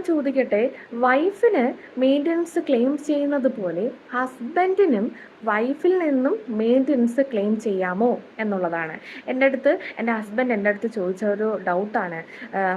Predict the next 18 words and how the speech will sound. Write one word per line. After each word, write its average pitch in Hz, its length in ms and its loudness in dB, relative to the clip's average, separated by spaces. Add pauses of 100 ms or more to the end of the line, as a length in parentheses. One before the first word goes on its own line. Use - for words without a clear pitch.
(100)
ഹസ്ബൻഡിന് 302 600 -2 (100)
വൈഫിൽ 214 340 -2 (100)
നിന്നും 214 240 0 (140)
മെയിൻ്റനൻസ് 214 480 -2
ക്ലെയിം 196 320 -2
ചെയ്യാൻ 214 180 0 (120)
പറ്റുമോ 190 500 -2 (220)
എന്നുള്ളത്. 160 360 -6 (140)
തീർച്ചയായിട്ടും 208 840 -2
പറ്റും. - 280 -4 (260)
ഇത് 202 120 -2 (100)
ബോംബെ 185 260 -2 (100)
ഹൈക്കോർട്ടിൻ്റെ 226 560 0
ഒരു 220 160 2
ഓർഡർ 202 300 0
ഉണ്ട്, 185 180 0 (380)
ഞാനത് 202 320 0 (120)
ഡിസ്ക്രിപ്ഷനിൽ 220 580 -2